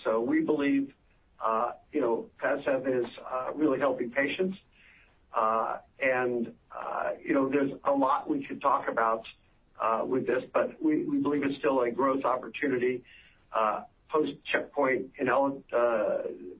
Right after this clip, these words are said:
post-checkpoints and post-checkpoint eligible patients, which is reflected in our guidance. Uh, and, and so, uh, you know, checkpoint, uh, inhibitors, you know, have grown the market for padcev, actually.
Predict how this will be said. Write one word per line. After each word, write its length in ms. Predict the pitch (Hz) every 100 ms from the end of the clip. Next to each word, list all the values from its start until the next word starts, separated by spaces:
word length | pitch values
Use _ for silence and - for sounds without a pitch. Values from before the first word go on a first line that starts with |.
| -
post-checkpoints 600 | 143 143 160 175 156 151
and 140 | 139
post-checkpoint 580 | 139 127 127 120 - 120
eligible 380 | 120 131 - -
patients, 420 | 131 - 151 - - - - -
which 180 | 139
is 160 | 151 -
reflected 680 | 123 - 143 135 - 120 120 -
in 160 | 147 143
our 160 | 117 117
guidance. 420 | 110 110 - - - _ _ _ _ _
Uh, 280 | 104 110 110 - -
and, 460 | 131 120 120 117 -
and 180 | 127 123 -
so, 340 | 139 127 120 120 - - _ _ -
uh, 300 | 117 123 - - _
you 80 | -
know, 220 | 139 - - - _ -
checkpoint, 580 | 196 180 - 196 185 185 - _ -
uh, 300 | 127 123 113 151
inhibitors, 460 | 151 165 180 170 - - _ -
you 80 | -
know, 140 | 156 -
have 240 | - 151
grown 280 | 117 147 190
the 80 | 165
market 340 | 120 110 -
for 60 | -
padcev, 480 | - - - 104 110
actually. 420 | 110 - - -